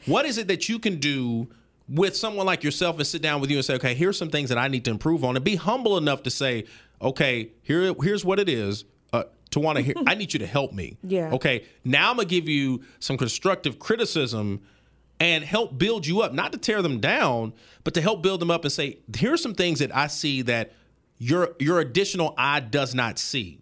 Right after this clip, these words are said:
Speaker 1: right? You
Speaker 2: Right.
Speaker 1: cannot see the blind spots. Everybody, everybody has 'em.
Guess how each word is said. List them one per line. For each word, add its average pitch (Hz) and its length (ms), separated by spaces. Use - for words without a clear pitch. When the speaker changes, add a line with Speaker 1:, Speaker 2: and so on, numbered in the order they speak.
Speaker 1:
right? 120 380
You 196 120
Speaker 2:
Right. 160 100
Speaker 1:
cannot 196 360
see 185 220
the 143 100
blind 139 360
spots. - 380
Everybody, 180 720
everybody 202 320
has 139 280
'em. - 80